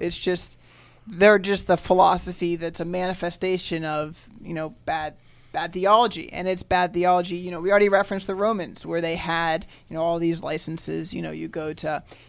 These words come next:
you know, even probably pick your favorite, favorite time from history. If here's where the Christians were ruling, and, you know, there may have been, you know, Puritan New England,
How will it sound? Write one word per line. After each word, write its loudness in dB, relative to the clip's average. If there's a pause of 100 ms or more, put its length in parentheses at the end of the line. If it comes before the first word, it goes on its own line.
you -4
know, 0
even 0
probably 4
pick -6
your -4
favorite, -6 (240)
favorite -4
time -4
from -8
history. -6
If -12
here's -2
where -6
the -4
Christians -6
were -6
ruling, -4
and, -6 (300)
you -2
know, 2
there 2
may -2
have -2
been, -2
you -6
know, -2
Puritan 0
New -2
England, 0